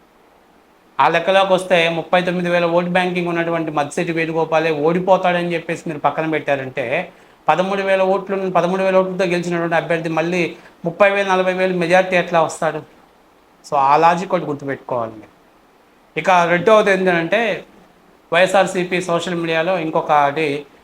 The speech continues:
కాపు సామాజిక వర్గానికి అన్యాయం చేశారు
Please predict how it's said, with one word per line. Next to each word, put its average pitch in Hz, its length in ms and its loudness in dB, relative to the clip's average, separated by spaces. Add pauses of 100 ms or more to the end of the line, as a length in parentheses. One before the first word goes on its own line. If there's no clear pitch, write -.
(180)
కాపు 180 200 4
సామాజిక 170 500 2
వర్గానికి 160 560 0
అన్యాయం 160 460 -2
చేశారు 147 680 -2